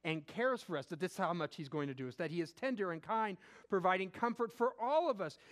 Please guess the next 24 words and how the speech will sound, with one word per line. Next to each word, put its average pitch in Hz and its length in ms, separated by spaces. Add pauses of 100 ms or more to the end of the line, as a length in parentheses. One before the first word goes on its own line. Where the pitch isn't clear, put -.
(120)
He 247 140
forgives 254 600
our 233 220
sins 277 400
and 214 120
he 240 160
will 262 300 (140)
free 370 240
us 175 280
from 185 200
our 175 180
exile. 156 460 (240)
He 277 100
will 277 220 (100)
free 403 320
us 277 100
from 208 200
our 190 120
sin 202 220 (240)
and 254 180
bring 339 240
us 302 200
back 240 240
home 320 420